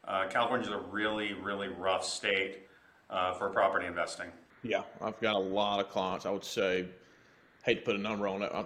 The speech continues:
Speaker 2: forty, maybe fifty percent of my clients are, are from the California area. Uh, very similar, obviously out of state,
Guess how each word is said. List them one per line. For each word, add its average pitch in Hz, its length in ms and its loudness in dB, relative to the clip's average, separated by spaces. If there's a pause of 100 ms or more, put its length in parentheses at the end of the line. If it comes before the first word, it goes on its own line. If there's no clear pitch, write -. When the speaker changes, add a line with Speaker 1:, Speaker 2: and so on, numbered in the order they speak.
(100)
Speaker 2:
forty, 120 420 0
maybe 110 180 2
fifty 113 240 -2
percent 107 340 -4
of 107 40 -2
my 98 100 2
clients 98 460 0
are, 80 100 -2 (100)
are - 80 0
from 110 220 0
the 98 60 -4
California 101 480 0
area. 87 440 4 (540)
Uh, 90 220 2
very 117 240 4
similar, 107 320 0
obviously 98 320 0
out 98 100 0
of 101 80 -6
state, 87 240 0